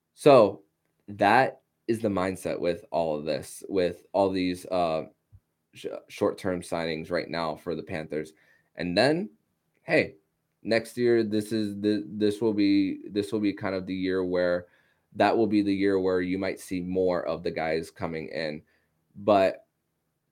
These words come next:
really for, for the Panthers' current N H L squad, really the, the, the players who are on the younger side, who are trying to make their, their way,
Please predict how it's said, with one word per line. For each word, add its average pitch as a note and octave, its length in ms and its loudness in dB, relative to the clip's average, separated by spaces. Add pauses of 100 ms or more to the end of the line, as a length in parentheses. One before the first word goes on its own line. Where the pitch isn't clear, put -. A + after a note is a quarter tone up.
(120)
really D#3 500 8 (140)
for, A2+ 580 4 (920)
for G#2 300 2
the G2 60 -2
Panthers' A2+ 520 -2
current G3 460 0 (1160)
N G#2+ 120 0
H G2 200 -2
L F2+ 380 0 (100)
squad, D#2+ 560 -4 (520)
really B2+ 340 8
the, G#2+ 500 6
the, F#2+ 500 2 (920)
the G2 420 4
players A2 420 4
who A2 100 0
are F#2+ 180 2
on F#2+ 200 0
the F#2 80 -2
younger A2+ 300 0
side, A2+ 320 2
who G#2+ 120 0
are F#2 140 2
trying G2 280 -4
to F#2+ 40 -4
make F#2 260 -4
their, F2 200 0 (340)
their F2 280 2
way, F#2+ 340 2